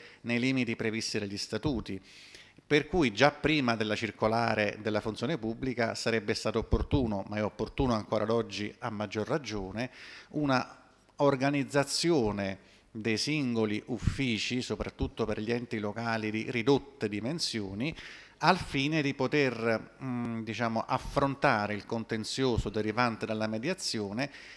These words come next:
senza essere impreparati. Eh, il legislatore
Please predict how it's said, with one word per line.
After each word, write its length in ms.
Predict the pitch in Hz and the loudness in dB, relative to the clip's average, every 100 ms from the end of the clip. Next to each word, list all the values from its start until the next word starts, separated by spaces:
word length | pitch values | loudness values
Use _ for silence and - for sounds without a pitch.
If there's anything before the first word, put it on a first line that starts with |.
| - | -12
senza 580 | - - 170 175 - 196 | 2 6 6 4 2 4
essere 440 | 110 - - 117 | 4 2 0 0
impreparati. 760 | 110 107 101 110 139 104 - 92 - - - - - | 0 -2 0 4 4 4 -2 -12 -14 -18 -18 -10 -6
Eh, 340 | 123 120 107 - | -4 -4 -6 -10
il 140 | 143 139 | -4 -2
legislatore 1000 | 143 131 143 139 190 196 143 131 - | 0 2 2 2 4 6 6 4 -2